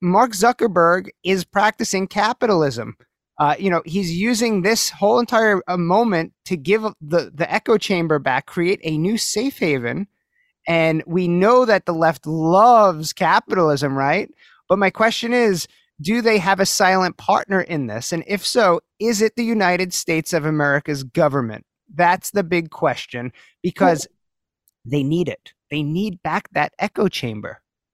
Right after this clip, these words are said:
Speaker 2: They do, because Elon Musk shut it down. And for good reason. It was a violation of our constitutional rights.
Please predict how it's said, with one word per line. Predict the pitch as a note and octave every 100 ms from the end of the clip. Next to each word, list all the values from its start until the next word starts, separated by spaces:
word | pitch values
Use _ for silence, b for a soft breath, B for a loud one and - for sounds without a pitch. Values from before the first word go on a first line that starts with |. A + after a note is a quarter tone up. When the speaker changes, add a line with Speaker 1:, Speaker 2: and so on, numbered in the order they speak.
| _ _ _ _ _ _
Speaker 2:
They | G#3+ G#3
do, | A3+ G3+ F#3 -
because | G#3 G#3+ G3+ F#3 - - A#3+
Elon | A#3+ A3 G#3
Musk | G3+ G3+ -
shut | - G#3+ G3
it | F#3+
down. | G3+ F#3+ F3+ F3+ _ _ b b b _ -
And | C4+ -
for | C4
good | C4+ A3
reason. | B3+ C#4 G3 F#3 F3+ F3+ - _ _
It | A3
was | G#3+
a | A#3
violation | B3+ A#3+ C#4+ B3 A#3+ A#3+
of | A3+
our | A#3
constitutional | - A3+ G#3+ B3+ - G#3 A3+ A3+ G#3+
rights. | C4 C4+ - - -